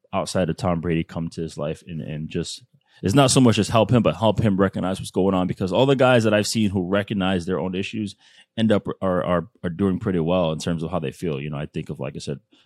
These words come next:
Metta World Peace. I think of, like, Brandon Marshall, like, all those guys who have recognized what's going on have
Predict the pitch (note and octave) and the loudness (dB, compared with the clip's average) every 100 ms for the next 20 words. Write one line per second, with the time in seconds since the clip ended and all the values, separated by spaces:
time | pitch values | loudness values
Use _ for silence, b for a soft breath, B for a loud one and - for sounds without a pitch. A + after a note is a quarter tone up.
0 | _ D2 D#2 D#2 - G#2 F#2+ F2 E2 - | _ -4 -2 -2 2 2 2 0 -6 -8
1 | D2 D2 - - D#2 D2 E2 G2 - F#2+ | -6 -6 -8 -8 -4 0 2 2 2 0
2 | F2 D#2 G2 G#2+ G2 - G2 F#2 - F#2 | 0 -2 0 0 0 0 2 2 0 -4
3 | D#2 D2 E2 F2+ E2 D#2+ E2 D2+ D#2+ D#2 | -4 -4 -6 -2 -2 -2 -4 -10 -8 -6
4 | D#2+ D2+ D2 D2 | -6 -6 -6 -8